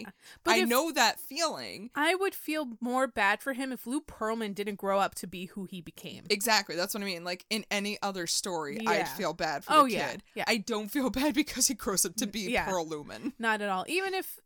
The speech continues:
Speaker 1: even if he had grown up to be a musician and he was just an asshole, but he didn't do any of the shit that I'm about to tell you he's
Speaker 2: <laughs>
Speaker 1: doing,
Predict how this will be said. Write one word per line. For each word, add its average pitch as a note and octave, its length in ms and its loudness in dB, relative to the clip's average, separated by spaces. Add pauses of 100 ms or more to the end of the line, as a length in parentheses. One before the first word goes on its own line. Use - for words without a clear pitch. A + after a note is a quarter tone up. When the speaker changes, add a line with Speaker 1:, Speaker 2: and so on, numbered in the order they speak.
(220)
Speaker 1:
even E4+ 240 0
if F4+ 100 -4
he E4+ 120 -2
had C4+ 120 0
grown A3 320 0
up G#3+ 200 0
to - 120 -6
be G#3+ 460 -6 (280)
a A3+ 60 -4
musician A3 640 0
and G#3 160 -8
he A3+ 80 0
was G#3+ 140 0
just - 200 -2
an A#3+ 140 -6
asshole, G3+ 480 -2
but G3 140 -4
he G#3 80 -8
didn't G3+ 380 -6
do G#3+ 200 -4
any G#3+ 180 -2
of F#3+ 60 -4
the F#3 60 -8
shit - 420 -4
that F#3 140 -4
I'm F#3+ 80 -4
about F3 300 -6
to - 100 -10
tell G3 180 -2
you G3 100 -6
he's F#3+ 200 -10
Speaker 2:
<laughs> - 380 -2
Speaker 1:
doing, G#4+ 500 6